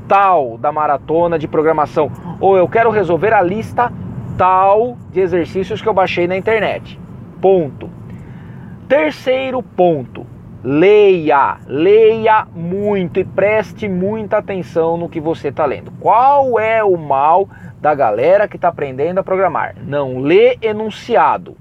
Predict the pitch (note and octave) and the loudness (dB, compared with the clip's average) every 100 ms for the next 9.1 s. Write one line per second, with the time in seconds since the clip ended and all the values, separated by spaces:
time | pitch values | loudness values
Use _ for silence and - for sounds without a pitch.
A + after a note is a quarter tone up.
0 | - - - F3+ D#3 F3 A3+ A#3 B3 A#3+ | -20 -20 -20 -20 -14 -4 -2 2 2 2
1 | A#3 D4 E4+ D4+ A3+ F3+ - G3+ A3+ G3 | 0 0 -2 -4 -6 -6 0 2 2 0
2 | - A#3+ D#3+ B2+ B2 C#3 C3 A#2 - G#3+ | -2 -2 -2 -6 -4 -2 -2 -4 0 0
3 | D4+ D4+ B3+ F#3+ - - E4+ F#4+ F#4+ F4+ | 0 -2 0 0 0 0 2 2 0 0
4 | E4+ A3 F#3+ - - - - - - - | 2 4 4 2 -6 -20 -20 -20 -20 -20
5 | - F#3+ G#3+ F#3 D3 - C4+ E4 C#4+ G3 | -6 -4 -2 -2 -2 0 0 0 0 -2
6 | - A3+ D4+ F4+ E4+ E4+ E4+ C#4+ D4 C#4+ | 2 2 4 4 4 4 2 0 -6 -4
7 | E4+ E4 D4 B3+ C#4 - - D4+ - D4 | -2 2 4 2 -4 -6 -2 -2 -2 -4
8 | B3 A3+ - B2+ C3+ F3 G3+ G3 D#3+ C3+ | -4 -6 -2 0 2 4 4 4 4 2
9 | F#2+ | 0